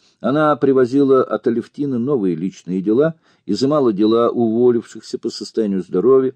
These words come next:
семейным обстоятельствам, то есть удачному выходу замуж, как правило, за иностранца, или, наоборот, в связи с переходом на другую работу,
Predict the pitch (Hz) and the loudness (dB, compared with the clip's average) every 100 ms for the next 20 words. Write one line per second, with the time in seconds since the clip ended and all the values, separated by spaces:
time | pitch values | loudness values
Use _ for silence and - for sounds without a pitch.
0 | _ _ _ - 127 127 123 120 120 - | _ _ _ -6 -2 0 -2 -2 -4 -4
1 | 123 120 113 117 110 - 120 113 98 95 | 0 2 2 0 -6 -6 -8 -4 -2 -2
2 | - _ _ _ 80 95 82 - 76 73 | -6 _ _ _ -6 -4 -4 -8 -14 -10
3 | 65 - - - - 95 120 113 - - | -10 -10 -12 -12 -8 -2 -2 -2 -8 -12
4 | 76 - 82 69 65 62 90 60 57 - | -12 -8 -6 -4 -6 -6 -8 -8 -14 -20
5 | 73 82 123 - 60 65 78 87 110 139 | -14 -12 -12 -16 -12 -8 -4 0 2 0
6 | - _ _ - 104 101 87 98 - 87 | -2 _ _ -10 -2 -2 0 -4 -2 -4
7 | 87 95 82 82 92 87 85 87 82 80 | 0 -2 -2 -4 -4 -6 -4 -2 -2 -2
8 | 82 95 | -2 -4